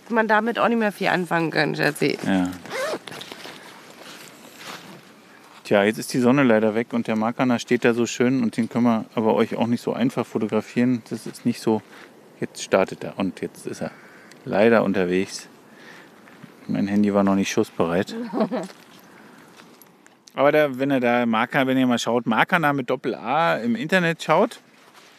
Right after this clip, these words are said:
Speaker 2: vielleicht schaffe ich ja auch noch ein Bild in die Shownotes zu schießen, dass wir, dass ihr nochmal einen Makana seht. Der bewegt sich jetzt zur Riffkante, weil die liegt nämlich auch frei.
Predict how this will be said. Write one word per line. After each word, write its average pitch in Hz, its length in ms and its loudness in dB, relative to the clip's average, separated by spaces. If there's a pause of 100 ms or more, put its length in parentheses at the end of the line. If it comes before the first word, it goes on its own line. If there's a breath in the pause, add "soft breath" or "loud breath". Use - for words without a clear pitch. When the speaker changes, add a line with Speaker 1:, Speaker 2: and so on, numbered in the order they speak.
(140)
Speaker 2:
vielleicht 113 300 -2
schaffe 127 220 0
ich 127 80 -10
ja - 80 2
auch 113 140 0
noch 113 140 0
ein 107 100 -4
Bild 143 340 0 (840 loud breath)
in 127 140 -2
die 131 100 -2
Shownotes 143 560 -2
zu 147 120 -8
schießen, 135 540 -2 (200)
dass 117 240 2
wir, 107 360 2 (720 loud breath)
dass - 100 -8
ihr 131 60 2
nochmal 117 260 2
einen 107 80 2
Makana 110 440 4
seht. 107 400 -2 (2000 soft breath)
Der 107 140 2
bewegt 107 300 -2
sich - 200 -6
jetzt - 380 -6 (680 loud breath)
zur - 220 -8
Riffkante, 101 580 0
weil 95 140 2
die 113 100 -2
liegt 117 240 -2
nämlich 120 320 2
auch 160 140 4
frei. 117 440 2